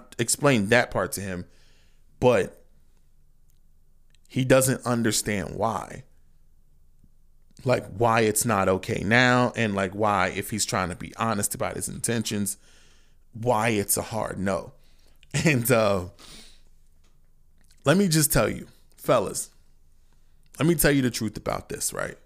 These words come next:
This is the absolute truth about why your woman doesn't let you have other women. It ain't even the sex, bruh.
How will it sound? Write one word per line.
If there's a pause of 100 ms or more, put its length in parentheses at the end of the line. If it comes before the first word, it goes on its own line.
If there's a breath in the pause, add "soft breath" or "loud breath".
(120)
This
is
the
absolute
truth (640 soft breath)
about
why
your
woman (720)
doesn't
let
you
have
other
women. (3250)
It
ain't
even
the
sex,
bruh.